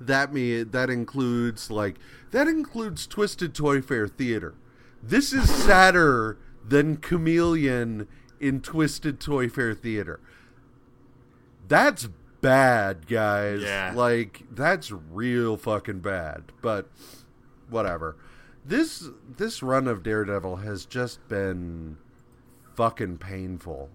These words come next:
Speaker 1: I swear.
Speaker 2: I mean, it should have been.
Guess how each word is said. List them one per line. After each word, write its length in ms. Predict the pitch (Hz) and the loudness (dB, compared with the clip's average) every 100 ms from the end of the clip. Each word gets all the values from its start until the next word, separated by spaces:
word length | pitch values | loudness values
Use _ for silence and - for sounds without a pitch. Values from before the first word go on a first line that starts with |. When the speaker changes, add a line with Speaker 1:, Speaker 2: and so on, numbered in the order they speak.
| - | -16
Speaker 1:
I 180 | 90 95 | -10 -10
swear. 640 | - - 92 92 80 73 - - - - - - - - - - - 139 | -10 -10 -4 -4 -4 -8 -16 -20 -20 -20 -14 -14 -12 -14 -14 -16 -16 -10
Speaker 2:
I 140 | 139 | -8
mean, 180 | 147 143 | -6 -8
it 160 | 143 | -8
should 380 | - - 151 160 | -8 -8 -8 -8
have 100 | 156 | -8
been. 420 | 123 123 110 98 | -8 -8 -8 -12